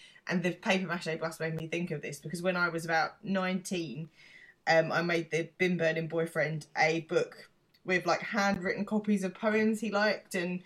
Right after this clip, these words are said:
song lyrics and photos and stuff. It was really earnest. I made him a really earnest gift, a bit like Jeremy's done here.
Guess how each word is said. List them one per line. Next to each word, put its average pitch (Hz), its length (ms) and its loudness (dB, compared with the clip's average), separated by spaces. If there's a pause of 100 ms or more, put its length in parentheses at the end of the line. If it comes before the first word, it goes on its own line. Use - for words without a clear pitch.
(260)
song 208 320 2
lyrics 196 440 2
and 180 160 -6
photos 190 460 2
and 175 80 -4
stuff. 185 140 0
It - 100 0
was 190 140 0
really 185 340 0
earnest. 175 560 0
I - 60 -2
made 170 160 0
him 170 80 -4
a 175 40 0
really 170 360 -2
earnest 170 440 0
gift, 220 440 -2 (560)
a 180 40 -6
bit 185 240 4
like 156 200 2
Jeremy's 165 420 2
done 151 200 0
here. 156 380 -2